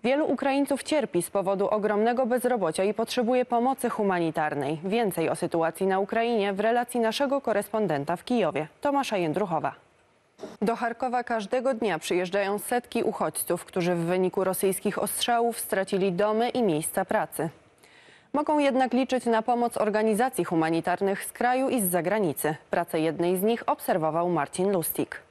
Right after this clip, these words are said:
W ogarniętej wojną Ukrainie brakuje właściwie wszystkiego. Według O N Z pomocy potrzebuje osiemnaście milionów Ukraińców. Pomagają Polacy za pośrednictwem instytucji wspierających Ukraińców w tym trudnym czasie.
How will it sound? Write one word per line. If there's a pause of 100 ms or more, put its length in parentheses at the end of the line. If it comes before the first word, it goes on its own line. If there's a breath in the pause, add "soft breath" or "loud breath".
(420)
W
ogarniętej
wojną
Ukrainie
brakuje
właściwie
wszystkiego.
Według
O
N
Z
pomocy
potrzebuje
osiemnaście
milionów
Ukraińców. (760 loud breath)
Pomagają
Polacy
za
pośrednictwem
instytucji
wspierających
Ukraińców
w
tym
trudnym
czasie.